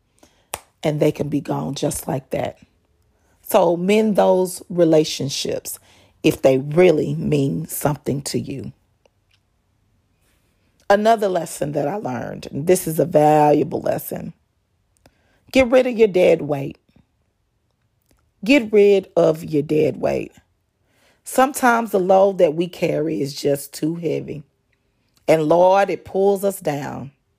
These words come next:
We carry each other's burdens and stress when in the end,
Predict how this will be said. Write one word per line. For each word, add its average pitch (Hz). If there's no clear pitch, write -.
We 254
carry 196
each 165
other's 147
burdens 185
and 185
stress -
when 202
in 220
the 175
end, 302